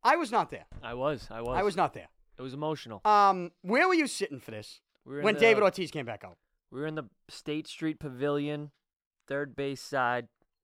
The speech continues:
Speaker 2: great view, front row, leaning over.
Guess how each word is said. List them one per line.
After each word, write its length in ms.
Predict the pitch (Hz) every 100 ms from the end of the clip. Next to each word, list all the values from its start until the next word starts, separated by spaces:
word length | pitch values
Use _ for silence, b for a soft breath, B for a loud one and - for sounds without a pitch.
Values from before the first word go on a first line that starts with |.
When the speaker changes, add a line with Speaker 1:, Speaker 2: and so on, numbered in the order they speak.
| _ _ _
Speaker 2:
great 300 | 135 151 143
view, 300 | 123 135 127
front 320 | - 151 135
row, 340 | 131 120 117 - _ - _ _ _ - _ _
leaning 400 | 127 156 160 151
over. 380 | 127 123 123